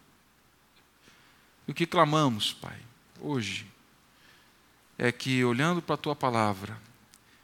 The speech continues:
e para a maneira como o teu filho Jesus ensinou os discípulos a orarem, que possamos aprender a orar. Possamos encontrar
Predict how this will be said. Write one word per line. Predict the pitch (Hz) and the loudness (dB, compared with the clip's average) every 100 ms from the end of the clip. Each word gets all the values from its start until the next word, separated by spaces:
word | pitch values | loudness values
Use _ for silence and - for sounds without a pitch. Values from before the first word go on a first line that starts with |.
| _ _ _ - | _ _ _ -14
e | 123 | -2
para | 139 | 2
a | 135 | 4
maneira | 135 151 190 | 6 6 2
como | - 170 | 2 -4
o | 170 | -2
teu | 165 | -4
filho | 143 175 185 | -4 -4 -4
Jesus | 151 139 139 160 147 127 110 - - - - _ - | -2 -2 -2 -2 0 -2 -4 -4 -6 -12 -20 _ -10
ensinou | 175 - 160 196 220 | -4 -4 0 2 2
os | 170 | 0
discípulos | 151 - 190 196 - 104 113 107 | 2 2 2 -4 -6 -12 -8 -4
a | 107 | -2
orarem, | 104 101 85 - - - _ _ _ _ _ - - _ _ _ - | 0 0 -2 -8 -20 -20 _ _ _ _ _ -20 -20 _ _ _ -12
que | 151 | -6
possamos | 170 - 165 160 | -2 -2 -2 -4
aprender | 151 151 151 151 | -4 -4 -6 -2
a | |
orar. | 143 98 - - - _ - - _ - _ _ - - - _ _ _ _ _ _ _ _ | -2 -2 -4 -12 -20 _ -20 -20 _ -20 _ _ -20 -20 -20 _ _ _ _ _ _ _ _
Possamos | - 131 151 139 | -4 0 2 0
encontrar | 143 139 123 139 139 131 113 113 | -2 -2 0 4 6 6 4 -4